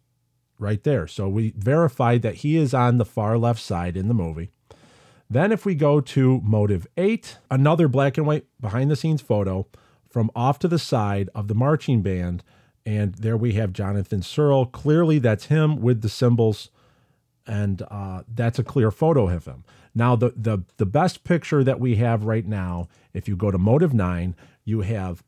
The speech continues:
all three, you have a whole, a wider shot of the marching band before they started filming. So these guys,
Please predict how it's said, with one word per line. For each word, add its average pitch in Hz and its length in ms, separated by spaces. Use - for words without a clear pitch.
all 156 280
three, 156 480
you 117 160
have 113 180
a 98 80
whole, 160 460
a 110 80
wider 139 380
shot 113 360
of 101 140
the 95 160
marching 117 420
band 101 220
before 120 360
they 117 140
started 107 380
filming. 98 440
So - 120
these 104 160
guys, 107 220